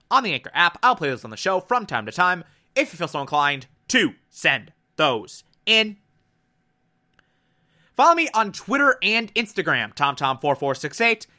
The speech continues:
and support the show. Patreon dot com slash Thomas Clark. Pledge just a dollar a month. I appreciate everything I got through there. Or,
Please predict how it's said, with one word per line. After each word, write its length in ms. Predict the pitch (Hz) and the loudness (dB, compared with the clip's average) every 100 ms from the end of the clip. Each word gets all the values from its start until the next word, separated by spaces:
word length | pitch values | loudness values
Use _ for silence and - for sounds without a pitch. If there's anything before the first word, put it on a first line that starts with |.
| - | -4
and 180 | 202 208 | -2 -2
support 240 | - 269 | -2 -4
the 60 | - | -2
show. 280 | 170 101 - _ _ - | -4 -4 -6 _ _ 0
Patreon 340 | 170 160 147 | 2 2 4
dot 140 | 143 | 2
com 180 | 156 151 | 2 -4
slash 280 | - 156 - | 0 0 2
Thomas 260 | 165 165 - | -2 -4 0
Clark. 280 | 214 - | 0 0
Pledge 180 | 131 127 | -8 -8
just 140 | 123 - | -8 -6
a 40 | |
dollar 200 | 117 110 | -6 -4
a 40 | |
month. 220 | 160 196 - _ _ - | -2 -4 -6 _ _ 2
I 120 | 277 | 2
appreciate 460 | 220 196 208 202 - | 2 2 2 0 -2
everything 300 | 240 220 156 | -4 -4 -6
I 60 | 123 | -4
got 240 | 127 - _ | -4 -4 _
through 320 | 127 110 107 107 | -12 -8 -8 -2
there. 440 | 190 190 190 - _ _ _ _ - _ - | 2 4 4 0 _ _ _ _ -20 _ 0
Or, 500 | 294 247 185 202 | 2 4 4 2